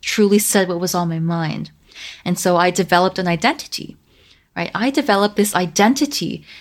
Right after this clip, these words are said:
of being this quiet, you know, get along person in order to survive. And that's where some of this inauthenticity came from, right? Because I wasn't really being myself. I was being this dumbed down,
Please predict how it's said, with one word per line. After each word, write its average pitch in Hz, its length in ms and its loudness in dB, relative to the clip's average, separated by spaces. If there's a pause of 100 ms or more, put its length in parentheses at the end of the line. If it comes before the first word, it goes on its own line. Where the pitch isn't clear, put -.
(160)
of 175 320 0
being 196 300 2
this 185 240 0
quiet, 277 580 2
you 233 80 0
know, 226 80 2
get 220 220 2
along 214 460 4
person 185 720 -4 (340)
in 185 140 0
order 185 220 0
to - 160 -4
survive. 196 800 -2 (320)
And 180 420 0
that's 202 360 0
where 190 360 2
some 190 260 -2
of 185 180 -6
this - 320 0 (1080)
inauthenticity 214 1000 2
came 196 320 0
from, - 380 -6
right? 165 240 -6
Because 185 280 -4
I 185 80 -2
wasn't 226 420 -4
really 202 220 0
being 185 300 -2
myself. 160 760 -4 (520)
I 190 80 2
was 208 180 4
being 202 340 4
this 185 360 2 (300)
dumbed 262 420 4
down, 208 460 4